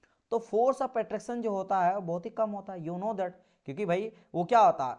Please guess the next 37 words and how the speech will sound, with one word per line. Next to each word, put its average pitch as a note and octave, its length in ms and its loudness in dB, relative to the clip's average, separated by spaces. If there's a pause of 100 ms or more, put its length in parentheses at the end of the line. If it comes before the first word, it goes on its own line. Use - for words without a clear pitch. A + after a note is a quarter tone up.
(140)
आप D3+ 220 -2
लिक्विड D3 320 -2
को F#3+ 100 -6
जब F#3+ 200 -4
टेम्परेचर E3 420 0
दोगे E3 280 -2 (440)
तो A#3 60 0 (260)
उसके, A#3 380 0 (120)
मान F3 180 0
लो G#3 80 0
ये G#3 100 0
वाटर F3 280 2
मॉलिक्यूल F#3 380 -6
है, G3+ 140 -6 (480)
एक E3 180 -4
वाटर F3 240 4
मॉलिक्यूल, F3 360 -6
दूसरा D3+ 300 0
वाटर E3+ 220 0
मॉलिक्यूल E3 400 -6
है, E3+ 80 -6
इस - 180 -12
तरह E3 80 -2
से F#3+ 140 -10
कई F#3 220 -4
सारा F3+ 220 0
वाटर E3+ 240 2
मॉलिक्यूल E3+ 360 -6
है, G#3+ 100 -4
और E3+ 200 -4
ये E3+ 100 -4
सब F3+ 220 -8
क्या? G#3+ 180 2
पानी D#3+ 280 -4
का F3+ 100 -2
बूंद D3+ 260 -6
है। G#2 120 -14